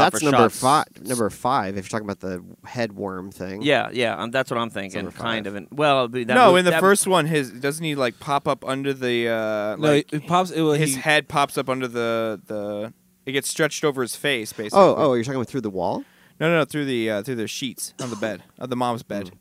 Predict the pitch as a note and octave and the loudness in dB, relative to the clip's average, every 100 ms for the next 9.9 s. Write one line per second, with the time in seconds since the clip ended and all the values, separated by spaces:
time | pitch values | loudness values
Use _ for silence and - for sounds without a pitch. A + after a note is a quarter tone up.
0 | - - A2 G2+ F#2+ C3 B2+ B2 A2+ A2 | -14 -4 0 0 0 0 0 0 -4 -4
1 | G2+ A2 G2+ - G2 F#2 - - G#2 G#2 | -2 -2 -2 -2 -2 -4 -6 -10 -8 -4
2 | E3 G#3 G3+ F#3 G3 E3+ E3+ F3 A3+ A3+ | 0 2 2 2 4 6 10 10 10 8
3 | A3+ G#3 F#3+ D3+ D3 D3 - A#2+ A#2 A#2+ | 6 4 4 6 8 8 8 4 4 4
4 | G#2+ F3 E3 C#3+ C3+ A2+ B2 B2 B2 A2+ | 4 2 2 2 2 2 4 6 4 2
5 | - - B2 A2+ A2 A2 G#2+ G#2+ G2+ A2 | -4 -6 -2 -2 0 0 0 -4 -6 -4
6 | G#2 - _ _ _ _ _ - A2+ G2 | -4 -6 _ _ _ _ _ -6 -4 -4
7 | F#2+ F#2+ F2+ F2+ F2 F#2 - E3+ F#3+ D#2+ | -4 -6 -2 0 0 -4 -2 0 2 0
8 | F2 - A#2 A2+ D3+ A2+ F3+ D#3 D#3+ B2 | -8 -2 2 2 2 0 2 4 2 2
9 | C3 B2 A#2 A#2 A2 G#2+ A2+ G#2 A2 | -2 -2 0 2 0 0 -6 -4 -6